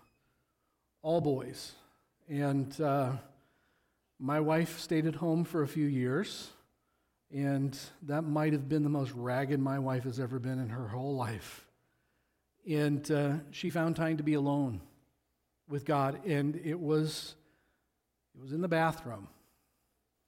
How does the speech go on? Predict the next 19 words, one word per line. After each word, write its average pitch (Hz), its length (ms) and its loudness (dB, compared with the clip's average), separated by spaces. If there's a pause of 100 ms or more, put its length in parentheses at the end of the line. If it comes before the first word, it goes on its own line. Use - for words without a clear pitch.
(500)
Uh, 127 300 -10 (340)
I 147 80 -6
think 151 240 0
we 160 140 2
believe 185 380 2
God 160 260 4
is 143 240 2
omnipresent, 143 1000 0 (100)
right? 139 300 -4 (560)
That 147 80 -8
means 147 200 2
God 147 280 4
is 143 240 0
everywhere 165 480 2
at 143 80 0
all 143 260 0
times. 131 480 -10
He's 143 180 -6
omnipresent. 143 880 0